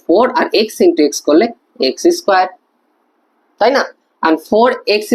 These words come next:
স্কয়ার দিল আমার দৈর্ঘ্য, প্রস্থ দিল এক্স, তাহলে আমার কি হয়ে যাবে? ক্ষেত্রফল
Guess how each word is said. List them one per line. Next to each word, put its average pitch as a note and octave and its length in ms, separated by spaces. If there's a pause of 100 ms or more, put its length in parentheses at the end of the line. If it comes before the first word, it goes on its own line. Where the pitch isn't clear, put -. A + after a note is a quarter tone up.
স্কয়ার A3+ 240
দিল A3+ 140
আমার A3 200
দৈর্ঘ্য, C4 260 (720)
প্রস্থ G#3 220 (120)
দিল A3+ 100 (220)
এক্স, - 160 (360)
তাহলে F#3+ 180 (160)
আমার F#3 240
কি G3 140
হয়ে G#3 180
যাবে? G#3 200 (1040)
ক্ষেত্রফল A#3 400